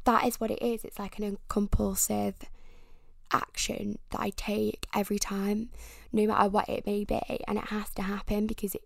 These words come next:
it will stress me out if I don't do it. Um, and that all leads back to the intrusive thoughts that I've had in my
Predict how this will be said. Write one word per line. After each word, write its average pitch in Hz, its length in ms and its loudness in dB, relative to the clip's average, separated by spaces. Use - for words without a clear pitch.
it - 160 0
will 185 120 0
stress - 360 -2
me 208 160 2
out 208 360 -2
if 208 160 0
I 202 100 -2
don't 196 360 0
do 190 180 0
it. 220 220 4
Um, 220 300 2
and 226 240 6
that - 180 2
all 233 180 8
leads 220 200 -2
back - 220 -6
to 208 200 -10
the 226 100 -4
intrusive 208 460 -8
thoughts - 320 -8
that - 120 -8
I've 208 340 -10
had 214 340 -10
in 202 500 -8
my 202 260 -6